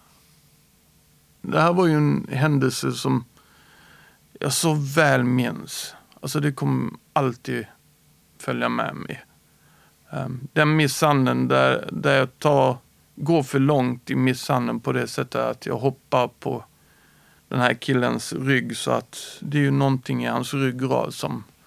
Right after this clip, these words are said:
går itu. Ehm, så han blir rullstolsbunden. Och den konfrontationen, ehm, när han rullar in i förhörsrummet,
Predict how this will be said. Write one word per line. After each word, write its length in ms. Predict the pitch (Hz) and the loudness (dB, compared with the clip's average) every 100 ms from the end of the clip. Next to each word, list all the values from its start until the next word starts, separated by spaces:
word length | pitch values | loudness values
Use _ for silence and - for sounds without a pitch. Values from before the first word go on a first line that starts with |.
| _ _ _ _ _ _ _ _ _ | _ _ _ _ _ _ _ _ _
går 200 | 160 139 | -4 0
itu. 440 | 131 - 127 143 117 - _ _ _ _ _ - | 0 -2 -4 -4 -8 -16 _ _ _ _ _ -12
Ehm, 380 | 131 131 - - - _ _ _ _ _ | -8 -8 -8 -10 -14 _ _ _ _ _
så 140 | - | -2
han 160 | 135 131 | 2 2
blir 120 | 127 | 2
rullstolsbunden. 1300 | 127 131 120 113 - 127 113 - 135 127 110 - - 135 _ _ - - - - - _ _ _ _ _ _ _ - | 2 2 0 -4 -6 -6 -6 -10 -6 -6 -6 -8 -10 -12 _ _ -20 -20 -20 -20 -20 _ _ _ _ _ _ _ -10
Och 140 | - | 0
den 200 | 165 175 | 2 4
konfrontationen, 1300 | 175 185 156 160 147 151 143 151 170 147 131 123 135 147 - - - _ _ _ _ _ _ _ - | 4 2 2 2 2 2 2 2 4 4 4 4 2 0 -4 -18 -20 _ _ _ _ _ _ _ -12
ehm, 360 | 139 139 - - | -6 -6 -6 -6
när 160 | - | 0
han 180 | 135 143 | 2 2
rullar 380 | 139 139 135 139 | 4 4 4 4
in 260 | 156 131 131 | 4 4 4
i 160 | 135 | 2
förhörsrummet, 1300 | 127 135 131 131 120 143 139 120 113 120 123 - - | 0 2 4 2 0 0 2 2 0 -2 -4 -14 -20